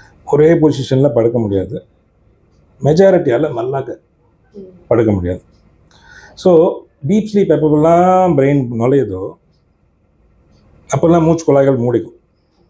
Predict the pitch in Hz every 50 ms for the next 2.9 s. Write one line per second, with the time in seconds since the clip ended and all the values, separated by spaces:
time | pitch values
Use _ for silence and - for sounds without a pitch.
0 | _ - 139 151 147 147 143 123 127 143 135 117 85 - - - - - _ _
1 | _ _ _ _ _ _ _ _ _ _ _ _ _ _ _ - 131 143 170 165
2 | 160 156 131 135 151 156 156 160 143 127 110 - 107 - - 123 117